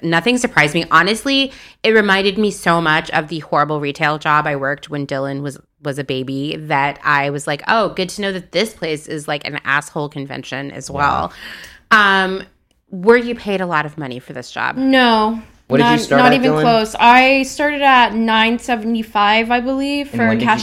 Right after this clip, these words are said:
Speaker 2: your
Speaker 3: cashier.
Speaker 2: raise?
Speaker 3: And the highest I was ever paid there was eleven dollars.
Speaker 2: I started at, um, ten as a ware sorter, and then once I finally was able to get my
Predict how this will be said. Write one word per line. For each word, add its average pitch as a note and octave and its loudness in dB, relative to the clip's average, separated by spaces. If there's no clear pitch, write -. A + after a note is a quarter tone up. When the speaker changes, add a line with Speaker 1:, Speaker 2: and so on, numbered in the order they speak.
Speaker 2:
your C4 2
Speaker 3:
cashier. F4 2
Speaker 2:
raise? - -4
Speaker 3:
And C4 4
the B3 0
highest B3 0
I B3+ -2
was B3+ -2
ever A3+ 0
paid A3+ -4
there A#3 0
was G#3 0
eleven F#3 -2
dollars. G#2 -6
Speaker 2:
I B2 0
started A2 -2
at, G2+ -2
um, F2 -6
ten A2 -6
as G#2+ -6
a G#2+ -4
ware G2 -4
sorter, A2 -6
and G#2 -4
then G2+ -6
once G2 -8
I F#2 -4
finally G#2+ -2
was F#2+ -2
able G2+ 0
to G2+ 0
get F#2+ -2
my F#2 -2